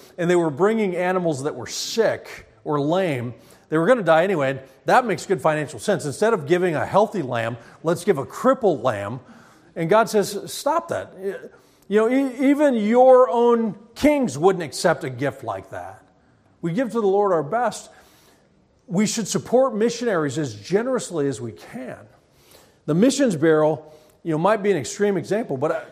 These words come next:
I was in a church that, uh, a ladies' ministry.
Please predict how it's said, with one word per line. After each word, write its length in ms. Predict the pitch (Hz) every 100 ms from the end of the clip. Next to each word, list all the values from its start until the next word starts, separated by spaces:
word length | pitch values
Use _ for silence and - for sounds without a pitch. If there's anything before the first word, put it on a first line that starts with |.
| -
I 60 | 190
was 180 | 233
in 80 | 214
a 80 | 143
church 680 | - - 262 220 160 - - _ _ _ _ _
that, 640 | 139 170 156 147 - - -
uh, 240 | 160 139
a 80 | -
ladies' 500 | 160 190 254 233 135
ministry. 640 | 135 123 117 - 143 156